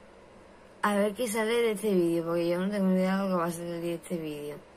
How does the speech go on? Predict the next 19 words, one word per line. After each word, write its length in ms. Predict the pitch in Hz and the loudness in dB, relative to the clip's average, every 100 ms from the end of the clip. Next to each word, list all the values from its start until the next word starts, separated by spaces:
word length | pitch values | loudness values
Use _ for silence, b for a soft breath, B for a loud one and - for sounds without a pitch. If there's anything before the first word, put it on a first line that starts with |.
| - - - - - - - | -20 -20 -20 -20 -20 -20 -4
En 200 | 196 190 | 0 0
fin, 280 | 208 190 - - - - | 2 -2 -2 -16 -18 -6
eh, 460 | 185 185 185 180 | 0 2 2 0
empezamos, 1160 | 175 190 185 190 208 208 220 240 247 262 262 - - | -2 -2 0 -2 -2 -2 -2 -4 -2 -4 -6 -10 -8
son 480 | - - 220 208 190 - - | -6 -2 -2 -2 -4 -12 -8
las 1080 | 190 190 180 175 180 - - - - - - - - - - - - - - - | 0 2 4 2 2 2 0 -4 -6 -10 -14 -20 -20 -20 -20 -20 -20 -20 -20 -6
siete 540 | - - 220 214 196 | -2 -2 -2 -4 -2
de 260 | 190 185 190 | 2 2 2
la 160 | 196 | 0
mañana, 520 | 202 190 190 185 208 | 0 0 2 0 -2
me 100 | 214 | -2
acabo 280 | 196 196 190 | -2 -2 0
de 100 | 190 | 0
despertar 520 | 180 - 180 - 185 | -2 -4 -10 -4 -4
para 260 | 185 185 185 | -2 -2 0
estudiar 520 | 185 - 180 185 190 - | -2 -4 -4 0 0 -2
anatomía. 920 | 175 180 185 196 180 190 214 185 185 - - - - - - - - - - - - 208 | -4 -4 -4 -4 -4 -2 -2 -2 -4 -10 -20 -20 -20 -20 -20 -20 -20 -20 -20 -20 -12 -4
Y 120 | 214 | -2
después, 600 | 202 190 - 202 202 | -2 -4 -2 0 0